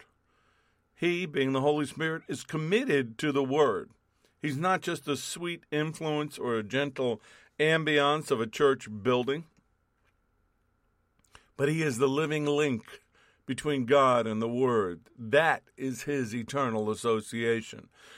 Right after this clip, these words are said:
When we preach the Word, the Spirit is in it and in the gospel. By that gospel we say, "Let there be light," and there is light breaking like dawn on people hearing us.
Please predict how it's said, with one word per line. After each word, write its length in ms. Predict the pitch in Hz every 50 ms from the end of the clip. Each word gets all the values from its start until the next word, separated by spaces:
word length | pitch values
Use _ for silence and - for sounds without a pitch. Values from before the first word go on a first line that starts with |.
| - -
When 200 | - 147 151 147
we 160 | 147 151 151
preach 540 | 135 - - - 190 185 180 - - - - _
the 140 | 151 143 143
Word, 540 | 135 131 139 151 147 147 147 147 151 147
the 80 | 147 147
Spirit 500 | - - - - - 156 151 147 139 139 -
is 200 | - 143 131 120
in 140 | 143 147 143
it 200 | 127 107 - - _ _ _ _
and 140 | 131 127 127
in 140 | 131 127 123
the 80 | 120
gospel. 640 | 110 123 127 123 120 120 - - - - - - - _ _ _ _ _ _ _ _ _
By 240 | - 120 135 156 165
that 260 | 151 151 151 147 139 -
gospel 440 | 147 143 143 139 131 - 143 139
we 140 | 131 135 135
say, 260 | 127 - 147 139 139
"Let 340 | 135 135 139 147 147 147 -
there 160 | 151 139 139
be 180 | 131 131 147 143
light," 420 | 135 135 123 120 120 117 117 113 - _
and 160 | 135 127 127
there 140 | 127 131 131
is 180 | 135 135 107 110
light 340 | 120 113 110 110 117 107
breaking 440 | 101 117 127 127 127 123 - 139 139
like 320 | 135 131 131 123 120 107 104
dawn 360 | 127 123 120 110 104 104 104
on 200 | 107 110 113 110
people 340 | - 120 117 - - 110 107
hearing 380 | 110 131 127 120 117 110 107
us. 320 | 98 98 92 - - -